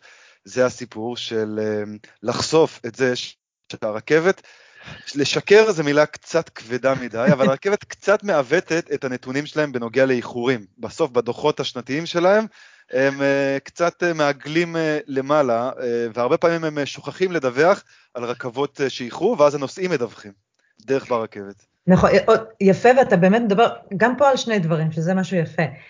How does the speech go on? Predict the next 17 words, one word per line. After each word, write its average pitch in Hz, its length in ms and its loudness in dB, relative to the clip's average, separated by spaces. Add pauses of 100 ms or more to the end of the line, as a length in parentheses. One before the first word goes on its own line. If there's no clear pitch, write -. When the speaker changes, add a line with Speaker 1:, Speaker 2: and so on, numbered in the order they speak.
(300)
Speaker 2:
אחד 240 320 4
מהם 240 200 2
זה 170 140 -2
באמת 185 400 0
הדרך 185 260 0
שבה 160 260 -4
הם 190 160 2
מודדים 160 400 0
את 165 120 -2
מדד 165 280 2
הדיוק 151 360 -2
שלהם 185 260 0
ברכבת, 220 640 0
ומפרסמים 143 720 -4
אותו. 277 280 -2 (540)
והדבר 160 380 6
השני, 262 680 2